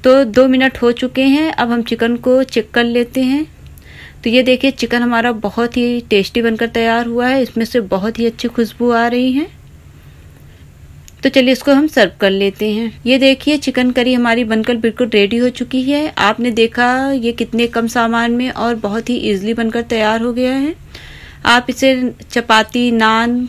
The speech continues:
किसी के साथ भी serve कीजिए, बहुत ही tasty लगता है। आप इसे चावलों के साथ भी serve कीजिए, बहुत ही tasty बनकर तैयार होता है।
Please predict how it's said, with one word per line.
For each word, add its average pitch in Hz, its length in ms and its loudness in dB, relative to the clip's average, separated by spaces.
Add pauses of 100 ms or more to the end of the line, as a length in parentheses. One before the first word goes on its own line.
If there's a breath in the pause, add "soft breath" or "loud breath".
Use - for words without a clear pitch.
किसी 240 240 0
के 254 100 2
साथ 240 260 2
भी 233 160 -4
serve 233 300 0
कीजिए, 233 280 0
बहुत 220 360 -4
ही 233 60 -2
tasty 233 340 -2
लगता 226 300 -4
है। 247 100 -2
आप 208 180 0
इसे 226 180 -8
चावलों 214 360 0
के 240 140 -2
साथ 226 220 -2
भी 226 140 -6
serve 208 200 -4 (100)
कीजिए, 226 300 -2
बहुत 220 400 -6
ही 226 80 0
tasty 214 320 -2
बनकर 220 300 -4
तैयार 214 360 -2
होता 220 280 -6
है। 262 260 -4